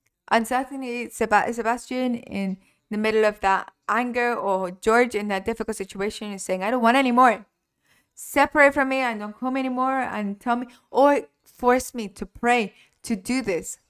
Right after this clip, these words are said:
It would be hor-, terrible for him. But it's the only way which God used him. And then afterwards, what does God say?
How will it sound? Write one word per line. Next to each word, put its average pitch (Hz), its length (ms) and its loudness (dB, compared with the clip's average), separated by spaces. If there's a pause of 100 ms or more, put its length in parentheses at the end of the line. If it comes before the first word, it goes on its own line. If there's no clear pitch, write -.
(1400)
It 233 100 4
would 226 140 -2
be 226 120 -4
hor-, 202 640 0
terrible 233 320 4
for 190 140 -8
him. 175 200 -10 (340)
But 254 140 -4
it's 262 160 -4
the 247 140 -6
only 254 320 -4
way 240 220 -6
which 196 280 -10
God 196 240 -6
used 202 220 -6
him. 175 220 -8 (380)
And 226 140 -4
then 269 160 2
afterwards, 220 480 2
what 220 160 6
does 220 140 2
God 196 160 0
say? 185 200 -2